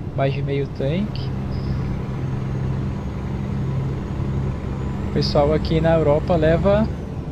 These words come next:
a, aquela questão de bandeira de posto à risca, né? Os caras metem a bandeira mesmo ali, a, a flag, né? A,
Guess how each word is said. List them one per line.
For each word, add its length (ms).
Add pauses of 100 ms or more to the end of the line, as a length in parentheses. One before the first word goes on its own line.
(1000)
a, 120 (320)
aquela 320
questão 460
de 120
bandeira 600
de 120
posto 760 (1080)
à 120
risca, 360
né? 80
Os 100
caras 240
metem 280
a 20
bandeira 480
mesmo 360
ali, 200
a, 200 (760)
a 60
flag, 480
né? 160 (1000)
A, 240